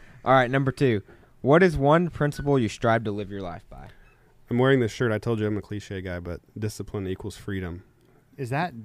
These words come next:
Speaker 2: That's
Speaker 3: is that
Speaker 2: Jocko.
Speaker 3: Jocko, yeah,
Speaker 2: You,
Speaker 3: dude.
Speaker 2: I know you're a Jocko guy.
Speaker 3: Gosh, I love
Speaker 2: And I'm
Speaker 3: his
Speaker 2: a,
Speaker 3: stuff.
Speaker 2: I'm a Jocko guy myself.
Speaker 3: He's a little too intense. Like, on this podcast, he's always like,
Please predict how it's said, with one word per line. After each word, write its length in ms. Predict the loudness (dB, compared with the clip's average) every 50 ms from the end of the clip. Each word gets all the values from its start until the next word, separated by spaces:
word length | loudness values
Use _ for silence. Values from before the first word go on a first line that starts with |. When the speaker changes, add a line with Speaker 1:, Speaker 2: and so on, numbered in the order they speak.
| -12 -8
Speaker 2:
That's 120 | -6 -6 -4
Speaker 3:
is 40 |
that 80 | -2 0
Speaker 2:
Jocko. 360 | 2 2 2 0 -2 -6 -6
Speaker 3:
Jocko, 420 | -4 -2 -2 -2 -2 -4 -6 -8 -6
yeah, 280 | -4 -2 -2 0 -2
Speaker 2:
You, 60 | -4 -6
Speaker 3:
dude. 240 | -8 -8 -8 -8 -8 -6
Speaker 2:
I 80 | -4 -2
know 160 | 0 0 0
you're 140 | 0 0 0
a 20 |
Jocko 340 | -2 -2 -4 -4 -6 -8 -10
guy. 200 | -8 -8 -6 -6
Speaker 3:
Gosh, 320 | -8 -8 -10 -12 -12 -12 -10
I 40 | -10
love 200 | -10 -8 -6 -4
Speaker 2:
And 80 | -2 -2
I'm 140 | 0 0
Speaker 3:
his 80 | -2 -2
Speaker 2:
a, 40 | -4
Speaker 3:
stuff. 120 | -6 -6
Speaker 2:
I'm 180 | -6 -6 -6 -4
a 40 | -4
Jocko 320 | -4 -4 -4 -4 -6 -6
guy 140 | -6 -4 -4 -4
myself. 420 | -6 -6 -6 -6 -6 -6 -6 -6 -6
Speaker 3:
He's 120 | -4 -2 0
a 40 |
little 160 | 0 0 -2 -2
too 200 | -4 -4 -4 -4
intense. 460 | -4 -4 -6 -8 -8 -8 -8 -8 -8
Like, 140 | -8 -6 -6
on 100 | -8 -8
this 120 | -8 -10
podcast, 380 | -10 -10 -10 -8 -8 -10 -10 -8
he's 120 | -8 -8
always 160 | -8 -8 -8 -10
like, 200 | -12 -14 -16